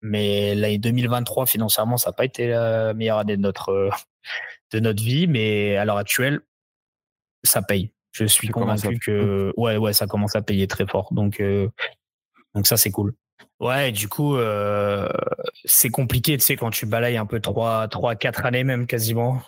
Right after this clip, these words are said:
Speaker 1: euh, de travail, parce que j'avais vraiment mis beaucoup, beaucoup de taf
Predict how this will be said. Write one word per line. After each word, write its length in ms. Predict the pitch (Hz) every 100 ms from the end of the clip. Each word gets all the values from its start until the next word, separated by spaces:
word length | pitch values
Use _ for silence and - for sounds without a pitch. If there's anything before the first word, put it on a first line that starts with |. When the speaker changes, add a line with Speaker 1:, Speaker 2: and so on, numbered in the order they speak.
| -
Speaker 1:
euh, 460 | 117 107 101 101 101
de 120 | 104
travail, 380 | - 110 113 143
parce 160 | 104 -
que 80 | 107
j'avais 220 | 101 104
vraiment 280 | 101 110 117
mis 220 | 110 104 _ -
beaucoup, 280 | 123 - 117 113
beaucoup 240 | 127 117 117
de 60 |
taf 360 | - 120 -